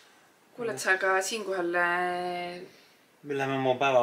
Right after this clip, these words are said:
Speaker 2: ka-,
Speaker 1: Jaa.
Speaker 2: kavaga edasi või?
Speaker 1: Aitäh, et sa tulid.
Speaker 2: Mhm.
Speaker 1: See on meie väike Hanna.
Speaker 2: Kes see näeb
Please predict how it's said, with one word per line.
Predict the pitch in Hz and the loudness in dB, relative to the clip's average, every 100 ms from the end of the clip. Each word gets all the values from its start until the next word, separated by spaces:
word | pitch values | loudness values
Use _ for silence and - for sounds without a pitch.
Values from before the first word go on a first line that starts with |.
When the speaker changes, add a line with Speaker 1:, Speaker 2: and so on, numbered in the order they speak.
| 120 | 4
Speaker 2:
ka-, | 131 127 | 0 0
Speaker 1:
Jaa. | 147 180 180 | 0 -2 2
Speaker 2:
kavaga | 180 143 127 | 4 4 2
edasi | 123 - 110 | -4 -12 -14
või? | 107 - - - - _ - | -18 -20 -20 -20 -20 _ -12
Speaker 1:
Aitäh, | 190 202 240 | -10 -4 -4
et | 208 | -4
sa | - 180 170 | -4 -4 -4
tulid. | 175 185 277 - - - | -4 -6 -6 -12 -18 -20
Speaker 2:
Mhm. | 120 107 - 131 165 165 - - - - - _ _ _ | -20 -18 -12 -8 -8 -8 -16 -20 -20 -20 -20 _ _ _
Speaker 1:
See | - 190 | -16 -12
on | 185 | -8
meie | 175 170 170 | -6 -4 -4
väike | 180 180 | -4 -6
Hanna. | 190 190 190 302 - - - - - - - _ _ - | -6 -6 -8 -10 -12 -20 -20 -20 -20 -20 -20 _ _ -20
Speaker 2:
Kes | 113 - | -20 -18
see | 123 | -14
näeb | 120 | -12